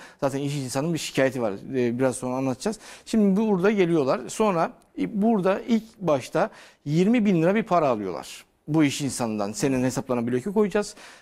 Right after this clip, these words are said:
E, bize bu parayı verirsen koymayı sen işine devam edersin diyor. İş insanı da tabii iş yapması lazım,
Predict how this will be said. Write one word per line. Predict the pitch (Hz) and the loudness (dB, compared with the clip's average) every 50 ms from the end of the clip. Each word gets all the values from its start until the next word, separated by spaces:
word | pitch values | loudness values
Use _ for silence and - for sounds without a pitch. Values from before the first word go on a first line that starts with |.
| _ - | _ -2
E, | 165 151 147 143 135 139 139 175 | 2 2 4 4 4 2 2 0
bize | 180 156 151 151 | 0 0 0 0
bu | 165 160 | 0 -2
parayı | 147 - 165 156 151 156 | 0 0 2 2 2 2
verirsen | 160 151 127 120 139 120 | 2 0 0 -2 -6 -4
koymayı | - 175 180 185 160 147 151 202 | 0 2 2 2 2 2 0 0
sen | - - 185 | 0 -2 -2
işine | 165 143 151 156 202 202 | -2 0 0 0 2 4
devam | 175 165 170 165 156 | 4 4 4 2 2
edersin | 131 127 117 107 - - 117 113 | 2 2 0 0 -2 -4 -6 -4
diyor. | 123 180 240 - - - - - | -2 -4 -4 -6 -8 -12 -6 -2
İş | - 196 170 | -2 -2 0
insanı | 196 190 170 - 196 208 202 | 0 -2 0 0 0 0 -2
da | 185 | 0
tabii | - 185 175 180 175 | 0 0 0 2 0
iş | 170 156 - 180 | 0 -2 -2 -4
yapması | 165 185 180 165 151 165 | -2 -2 -4 -6 -2 0
lazım, | 180 170 165 160 156 165 175 | 2 2 2 2 0 -2 -6